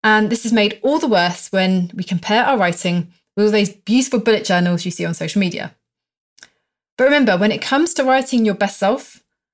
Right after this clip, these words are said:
the quality of what you write always trumps the appearance of what you write. So give yourself some slack. It doesn't matter if your handwriting isn't neat or if your handwriting is illegible to other people. As long as you can read it, or you know what it says,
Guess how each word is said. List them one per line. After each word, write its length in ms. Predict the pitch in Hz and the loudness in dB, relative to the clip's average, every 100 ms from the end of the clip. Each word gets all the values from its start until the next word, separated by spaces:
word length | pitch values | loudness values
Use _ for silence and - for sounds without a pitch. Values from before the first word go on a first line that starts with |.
| _ _ | _ _
the 60 | 196 | -8
quality 760 | - - 285 277 262 - 185 | -8 0 2 2 0 -2 -2
of 140 | 190 180 | -4 -6
what 140 | 190 | -4
you 100 | 202 | -4
write 400 | 180 175 - - - - | -4 -4 -6 -10 -8 0
always 440 | 226 226 220 214 | 2 4 2 0
trumps 480 | - 202 185 - - | -2 -2 -2 -4 -8
the 140 | - | -4
appearance 520 | 180 - 202 190 180 175 | -4 -4 -2 -2 -2 -6
of 100 | 160 | -8
what 100 | - | -6
you 120 | 165 | -6
write. 400 | 156 - - - _ _ _ _ _ _ _ | -6 -6 -12 -16 _ _ _ _ _ _ _
So 280 | - 330 - 247 | 0 0 0 -6
give 160 | 294 302 | -4 -2
yourself 320 | 302 302 294 | 0 -2 -2
some 160 | 285 | -4
slack. 320 | 277 302 214 226 | -2 -2 -2 -2
It 80 | |
doesn't 240 | 240 247 226 | -2 0 0
matter 340 | 247 247 - | -2 -2 -2
if 280 | 226 196 - | 0 -2 -2
your 140 | 196 | -4
handwriting 640 | 196 196 185 180 - 185 - | -2 0 0 0 -2 -6 -4
isn't 260 | 190 180 | -4 -4
neat 380 | 196 185 - - - _ _ _ _ | -2 -2 -4 -10 -14 _ _ _ _
or 220 | 202 202 | 0 0
if 140 | 196 | 0
your 80 | 220 | -2
handwriting 580 | 208 208 196 185 - 185 | 0 0 2 0 0 -2
is 240 | 185 180 - | -2 -2 0
illegible 480 | 202 202 180 180 180 | 2 2 0 -2 -4
to 120 | - | -2
other 140 | 180 | -4
people. 500 | 175 180 175 175 170 - _ - | -2 -4 -2 -2 -2 -8 _ -4
As 100 | 214 | 0
long 100 | 277 | 2
as 80 | 294 | 4
you 100 | 370 | 2
can 140 | 349 | 2
read 180 | 269 247 | 2 4
it, 300 | 277 - - _ _ _ _ _ | 4 2 -6 _ _ _ _ _
or 40 | 220 | 2
you 100 | 320 | 4
know 100 | 349 | 4
what 100 | 254 | 2
it 100 | - | 2
says, 300 | 196 202 | 2 2